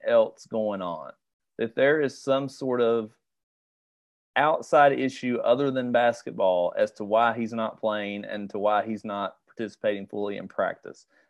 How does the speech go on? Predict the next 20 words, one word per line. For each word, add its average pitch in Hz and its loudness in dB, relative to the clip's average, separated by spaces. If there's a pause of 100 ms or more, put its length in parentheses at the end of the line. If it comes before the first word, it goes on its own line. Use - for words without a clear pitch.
Now, 107 -2
I'm 131 0
not 123 0
gonna 117 -4
speculate 113 0
on 98 -4
what 107 -2
that 101 0 (100)
could 95 -10
be. 127 -4 (380)
I 104 -4
mean, 95 -4
it 95 -6
could 87 -12
be 90 -6
academic 113 -4
issues, 147 -2
it 90 -12
could 87 -10
be 87 -10